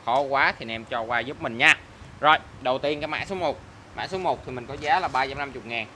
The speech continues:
Thì ở đây mình sẽ có một cái cặp chống cựa ha, để tránh, à, cái việc mà,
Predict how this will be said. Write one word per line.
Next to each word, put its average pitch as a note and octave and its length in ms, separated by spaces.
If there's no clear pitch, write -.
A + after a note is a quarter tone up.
Thì B2 80
ở B2 60
đây D3 200
mình C3 280
sẽ A2+ 160
có F3 140
một E3 260
cái E3 140
cặp A#2 140
chống D#3 380
cựa F#2 360
ha, E3 160
để G#2 160
tránh, D#3+ 520
à, F3+ 260
cái F3+ 180
việc C#3+ 300
mà, G#2+ 240